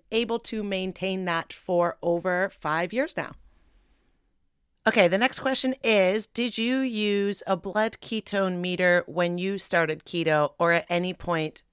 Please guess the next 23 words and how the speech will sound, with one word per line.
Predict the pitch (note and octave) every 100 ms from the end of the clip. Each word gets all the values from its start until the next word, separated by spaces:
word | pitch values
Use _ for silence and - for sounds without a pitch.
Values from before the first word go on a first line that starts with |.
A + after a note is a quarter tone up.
| _
along | F3 E3 D#3 D#3
your | D#3
journey? | D#3 D#3+ C3+ A2+ _ _ - - - _ _ _ -
The | A#3+
answer | G3+ G3 G#3+
to | A#3
that | A#3 A#3+
is | C4+ B3+
no. | G3 D#3+ D3+ G#3+ _ _ _ - _ _ _ -
I | G3+ G3+ G3+ G3+ G3+ G3+ G3+ - _ - - - -
had | - A3 D4 D#4
the | D4+
urine | F#3+ F3 F#3 G3+ A3
strips | - - A3+ A3+ - - - - -
at | F#3+ -
the | F#3
very | D#3 F3 F3+ F#3
start, | - - - D3+ D#3 G#3+ - - - _
but | G3+ G3 F#3+ F#3+ - _ _ _ _ _ _ _ -
once | D#3 B3 C4+
you're | C4
in | - G3 G#3
ketosis, | - - G#3+ G#3+ A3+ G#3+ G#3 - -